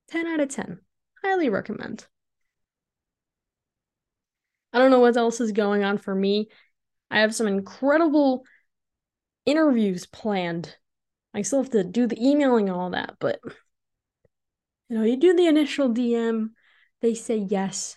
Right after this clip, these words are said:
they say, "Email the P R team." And I'm like, "Okay, I will," because I really want this person on my show.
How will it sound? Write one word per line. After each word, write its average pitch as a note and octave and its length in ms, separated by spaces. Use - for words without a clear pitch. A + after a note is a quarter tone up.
they B3 120
say, A3+ 420
"Email E4+ 460
the C4+ 120
P C4+ 340
R A3 220
team." F3+ 540
And F4 100
I'm F#4 140
like, F#4 360
"Okay, A#3+ 420
I C#4+ 140
will," C#4+ 320
because - 220
I C4+ 60
really D4 360
want B3 180
this A3+ 120
person A3 320
on G3 100
my F#3 100
show. - 360